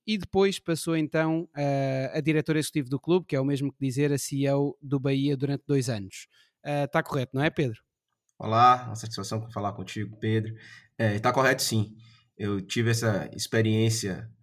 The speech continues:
Speaker 2: f-, forte durante cinco anos no futebol aqui do Esporte Clube Bahia, os três primeiros anos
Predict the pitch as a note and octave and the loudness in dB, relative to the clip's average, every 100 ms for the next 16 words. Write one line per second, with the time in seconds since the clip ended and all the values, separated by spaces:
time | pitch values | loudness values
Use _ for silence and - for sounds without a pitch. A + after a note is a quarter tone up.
0 | _ _ _ - - - - - - A2+ | _ _ _ -20 -20 -20 -20 -20 -4 2
1 | A#2+ A#2+ G#2+ A2 A2+ - B2 A2+ A2 A2 | 2 0 -4 0 0 -2 -4 -2 -2 0
2 | A2+ G#2+ F#2+ - G2 F#2 G2+ G2+ G#2 F#2 | 0 -2 -6 -6 -6 -4 -4 -4 -6 -8
3 | G2 G2+ - G#2 F#2+ F#2+ G2+ B2 B2 - | -8 -8 -6 -6 -4 -2 -2 -2 -4 -6
4 | - - - A#2 A2+ A2+ A#2 A2+ G#2+ F#2+ | -18 -16 -10 0 0 2 2 2 2 -2
5 | G2+ F#2+ - | -4 -6 -10